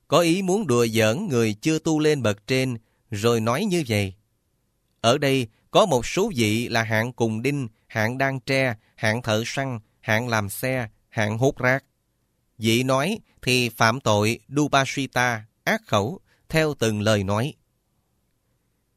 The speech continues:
Vị đã tu lên bậc trên, không có ý định chửi rủa, không có ý định khinh bỉ,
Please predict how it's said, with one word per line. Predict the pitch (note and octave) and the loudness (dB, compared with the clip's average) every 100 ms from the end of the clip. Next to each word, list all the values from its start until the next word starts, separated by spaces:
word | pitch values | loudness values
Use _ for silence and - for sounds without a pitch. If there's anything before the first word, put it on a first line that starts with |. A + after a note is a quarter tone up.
| - | -12
Vị | A2 G#2+ A2+ | -2 0 2
đã | B2 C3 | 0 0
tu | D#3 D3 | 2 2
lên | D3 C#3+ | 2 0
bậc | A#2 G#2 - | -2 -2 -2
trên, | C3 C3+ A#2 - _ | 0 0 -4 -12 _
không | - D#3 D#3 | -2 0 2
có | E3+ | 2
ý | F3+ A#3 | 2 2
định | C3 G#2+ B2 | 0 0 -2
chửi | A#2 A#2 | 0 0
rủa, | D#3 G#2+ G#2 G#3+ - _ | 2 0 0 -4 -14 _
không | - D#3+ D#3+ | -4 -2 0
có | - | 0
ý | F#3 A3+ | 0 2
định | A#2 G#2+ C3 | 0 0 -2
khinh | - D#3 | -2 0
bỉ, | A#2 G2 E3 | 0 0 -2